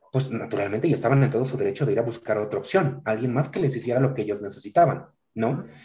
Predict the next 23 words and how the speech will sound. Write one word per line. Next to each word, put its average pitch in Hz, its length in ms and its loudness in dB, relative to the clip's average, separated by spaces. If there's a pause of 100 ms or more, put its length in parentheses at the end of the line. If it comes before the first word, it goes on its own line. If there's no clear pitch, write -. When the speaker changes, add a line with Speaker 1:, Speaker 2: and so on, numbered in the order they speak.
(180)
Speaker 1:
Y 135 80 2
si 139 140 2
ya 151 100 6
encontraron 156 500 4
a 120 60 4
alguien 127 320 0
que 113 120 -8
cubría 113 320 0
esa 131 140 -4
necesidad, 135 480 -2
qué 151 120 -2
bueno. 147 480 0 (340)
La 117 160 6
consecuencia 107 480 -4
para 123 140 2
mí 135 180 4
es 120 160 -4
que 117 320 -4 (160)
ahora, 107 520 2 (800)
pues, - 160 -10
tuve 110 160 -6
que 107 80 -8
cerrar, 117 400 2